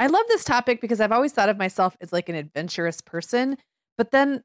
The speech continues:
that can mean a lot of different things. So we're gonna talk about how we define adventure, which I know is different for everybody. And we're also gonna share some stories about some adventures we've been through, like some funny stories, some heartwarming stories, some scary stories. We're just gonna run the whole emotional gamut. Um, and then later, we're gonna do another episode, a Tuesday,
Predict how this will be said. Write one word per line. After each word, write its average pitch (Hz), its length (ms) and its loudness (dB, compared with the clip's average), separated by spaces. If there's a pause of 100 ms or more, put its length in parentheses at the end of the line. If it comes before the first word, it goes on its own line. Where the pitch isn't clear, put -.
that 269 120 0
can 311 160 -2
mean 277 160 2
a 226 60 2
lot 196 160 4
of 180 80 -2
different 175 280 -8
things. 151 240 -6
So 302 140 2
we're 294 80 4
gonna 294 140 2
talk 294 220 0
about 262 240 4
how 220 160 4
we 208 100 4
define 202 480 0
adventure, 254 420 0
which 208 160 2
I 196 60 2
know 185 100 0
is 185 120 0
different 185 340 -4
for 190 100 -2
everybody. 196 480 2
And 208 160 0
we're 226 60 4
also 403 200 2
gonna 349 160 0
share 226 220 0
some 220 160 -6
stories 185 520 0
about 180 440 2 (460)
some 240 180 2
adventures 254 420 2
we've 220 140 2
been 165 160 0
through, 151 160 -2
like 143 180 -2
some 143 160 -12
funny 262 300 0
stories, 220 640 4
some - 140 -8
heartwarming 185 540 -2
stories, 180 440 0
some - 100 -14
scary 185 380 -2
stories. 180 340 -2
We're 277 60 0
just 277 120 -2
gonna 277 140 4
run 220 160 4
the 190 80 2
whole 208 300 2
emotional 165 680 -4
gamut. 147 400 -6 (440)
Um, 202 300 2
and 240 160 4
then 285 220 4
later, 233 300 4
we're 185 140 2
gonna 202 140 0
do 202 160 0
another 190 280 2
episode, 175 460 0
a 175 40 -2
Tuesday, 214 680 2